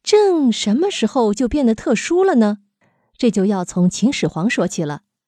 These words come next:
秦是历史上第一个中央集权的国家，秦始皇统一六国之后，清晰地认识到了自己创造了历史上的一个里程碑，于是他为了强调自己的特别，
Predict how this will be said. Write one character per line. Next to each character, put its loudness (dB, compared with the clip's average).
秦 4
是 0
历 -2
史 -6
上 -4
第 2
一 2
个 -2
中 2
央 0
集 -4
权 -6
的 -4
国 -6
家， -8
秦 0
始 -2
皇 2
统 4
一 4
六 0
国 -2
之 -4
后， -4
清 6
晰 0
地 -4
认 2
识 -4
到 -4
了 -6
自 -4
己 -6
创 -2
造 -4
了 -6
历 -2
史 -8
上 -2
的 2
一 0
个 -4
里 -4
程 -4
碑， -2
于 0
是 -2
他 -4
为 4
了 2
强 0
调 2
自 -4
己 -4
的 -4
特 -4
别， -4